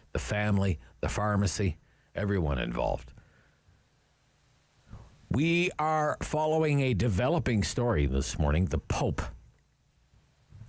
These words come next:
This is our top story. Uh, the Pope has apologized.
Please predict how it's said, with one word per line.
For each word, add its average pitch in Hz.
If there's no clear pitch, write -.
This 85
is 101
our 92
top 90
story. 67
Uh, -
the 82
Pope 139
has 127
apologized. 98